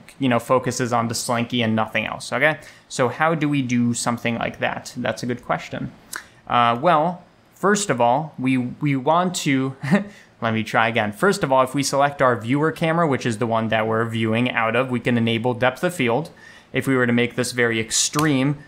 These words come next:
uh, you can see that right now some stuff's out of focus, and you can kind of choose, you know, right now our slinky's in focus and the background's out of focus, or you could do the reverse.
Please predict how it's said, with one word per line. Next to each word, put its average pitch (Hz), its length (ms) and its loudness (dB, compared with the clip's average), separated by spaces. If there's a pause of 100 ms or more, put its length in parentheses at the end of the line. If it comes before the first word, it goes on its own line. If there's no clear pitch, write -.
(200)
uh, 117 80 2
you 120 140 2
can 131 140 2
see 135 220 0
that 117 260 2
right 123 160 2
now 117 180 2
some 127 220 -2
stuff's - 280 -2
out 120 120 2
of 120 80 -2
focus, 165 440 0
and 139 100 0
you 127 60 2
can 131 140 -2
kind 143 240 0
of 123 100 -4
choose, 120 600 0 (300)
you 120 120 -2
know, 113 320 -2
right 135 160 2
now 123 140 4
our 123 100 4
slinky's 123 420 0
in 120 100 2
focus 120 400 0
and 113 120 -6
the 117 60 -6
background's 117 480 2
out 170 120 4
of 160 80 0
focus, 151 420 0
or 127 180 0
you 107 60 -4
could 117 120 -2
do 113 120 0
the 110 120 0
reverse. 156 500 0